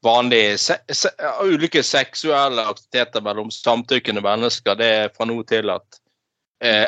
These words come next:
ergo er selvfølgelig ikke, eh, eh, barneporno tillatt, eller dyreporno da, altså, sant? Eller, eller sånn voldtektsporno, altså, et eller annet sånt, bare si at det er så, det er åpenbart ikke,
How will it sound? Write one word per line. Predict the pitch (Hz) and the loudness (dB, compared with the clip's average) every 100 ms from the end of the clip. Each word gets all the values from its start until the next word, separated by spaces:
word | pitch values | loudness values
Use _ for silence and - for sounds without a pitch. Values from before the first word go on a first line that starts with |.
| - | 0
ergo | 143 139 120 113 123 120 | 0 -2 -6 -12 -6 0
er | 123 | 0
selvfølgelig | 117 127 - - 156 120 107 107 101 107 | 0 -4 -6 0 0 0 -4 -6 -6 -6
ikke, | 101 - 107 98 _ _ _ _ _ _ | -8 0 0 0 _ _ _ _ _ _
eh, | 123 107 104 104 110 | -4 0 0 -2 -4
eh, | 107 104 101 104 101 113 117 | -2 2 2 2 2 0 -4
barneporno | 113 107 113 120 135 127 107 101 | 0 0 0 -2 -4 -6 -6 -4
tillatt, | 107 98 98 95 | -2 0 -2 -2
eller | 107 110 117 120 110 127 113 | -2 0 0 -2 -8 -16 -10
dyreporno | 117 117 117 117 110 101 101 | -4 0 0 0 -4 -4 0
da, | 107 - _ | 0 0 _
altså, | - 120 113 92 - _ | -6 -2 0 -2 -8 _
sant? | 104 98 - _ | -6 -6 -14 _
Eller, | 143 151 160 143 | -2 0 0 0
eller | 131 113 117 | 2 2 0
sånn | 117 113 | 0 -2
voldtektsporno, | 107 113 110 110 98 - 98 95 85 | -2 -4 -2 -4 -4 -8 -12 -10 -10
altså, | 113 | -12
et | - 120 151 160 | -4 -2 0 0
eller | 135 | 0
annet | 117 | 0
sånt, | 120 107 - | 0 -2 -8
bare | 110 | -6
si | - | -2
at | 110 - | -2 -2
det | 117 | 0
er | 107 92 | 0 -2
så, | - 107 _ _ 113 | -8 -20 _ _ -10
det | 110 | -6
er | |
åpenbart | 107 110 - 110 - - | -6 -8 -8 -8 -8 -10
ikke, | - - _ | -20 -20 _